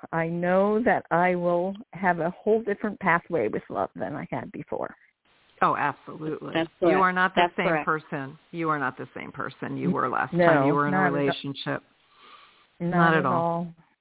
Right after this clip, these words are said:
Speaker 2: Mm-mm. Mm-mm. All right, sweet lady. Thank you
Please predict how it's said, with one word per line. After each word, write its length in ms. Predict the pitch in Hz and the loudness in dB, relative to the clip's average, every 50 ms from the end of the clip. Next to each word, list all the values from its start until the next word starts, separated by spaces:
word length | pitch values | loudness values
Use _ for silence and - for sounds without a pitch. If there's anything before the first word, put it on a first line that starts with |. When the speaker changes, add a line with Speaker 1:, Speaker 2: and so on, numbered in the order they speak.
| _ _ _ - | _ _ _ -2
Speaker 2:
Mm-mm. 600 | 180 - - - 165 165 160 160 160 151 147 151 - _ _ _ _ - | -2 -2 -2 -4 -4 -4 -2 -2 -4 -4 -6 -8 -12 _ _ _ _ -8
Mm-mm. 520 | 165 151 - - 151 151 160 156 160 151 - _ _ _ _ _ _ _ _ - - - | -8 -6 -6 -6 -6 -4 -4 -4 -6 -8 -12 _ _ _ _ _ _ _ _ -18 -2 2
All 60 | 160 | 4
right, 400 | 160 170 175 175 175 175 165 165 165 - _ | 4 6 6 4 4 2 2 0 -4 -8 _
sweet 240 | - 160 160 160 - | -10 -8 -6 -6 -6
lady. 400 | 160 156 156 151 147 151 156 156 - | -6 -4 -4 -4 -4 -6 -6 -6 -4
Thank 260 | 214 208 214 202 202 | -4 -4 -4 -4 -6
you 140 | 226 208 | -8 -10